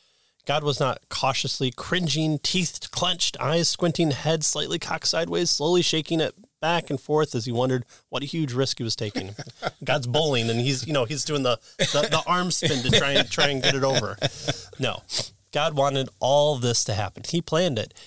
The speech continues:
If he is the holy and the sovereign God that he has revealed himself to be in the pages of Scripture,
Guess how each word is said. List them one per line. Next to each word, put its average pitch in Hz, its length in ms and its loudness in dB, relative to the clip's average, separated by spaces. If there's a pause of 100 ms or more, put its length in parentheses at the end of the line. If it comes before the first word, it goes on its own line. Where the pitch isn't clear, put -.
(120)
If 120 140 -4
he 180 500 2
is 117 260 0
the - 120 -6
holy 165 440 2
and 113 100 -2
the 104 60 -2
sovereign 131 360 0
God 113 260 2
that 110 120 -2
he 113 60 -2
has 104 160 -2
revealed 151 300 2
himself 139 340 0
to 131 60 -6
be 117 120 0
in 110 80 -2
the 104 60 -4
pages 135 340 -2
of 107 80 -8
Scripture, 120 400 -6